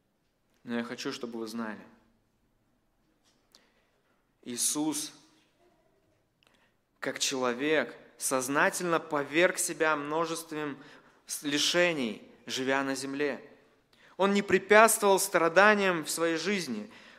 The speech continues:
Он испытал отвержение, довольствовал-, довольствовался своей жизни малым и при всем этом постоянно заботился о других, проявлял любовь к людям, ради которых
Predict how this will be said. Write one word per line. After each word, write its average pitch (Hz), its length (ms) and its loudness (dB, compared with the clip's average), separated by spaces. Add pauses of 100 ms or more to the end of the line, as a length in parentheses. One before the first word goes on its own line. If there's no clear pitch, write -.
Он 185 200 2
испытал 208 540 6
отвержение, 180 960 4 (460)
довольствовал-, 190 960 6
довольствовался 190 760 6
своей 196 280 2
жизни 196 380 0
малым 180 720 6 (1000)
и 156 80 -6
при 190 120 2
всем 202 400 4
этом 185 420 2 (300)
постоянно 175 720 4
заботился 156 760 2
о 143 40 -6
других, 139 560 -8 (440)
проявлял 180 460 4
любовь 180 500 4
к - 100 -6
людям, 175 440 2
ради 165 220 4
которых 202 600 6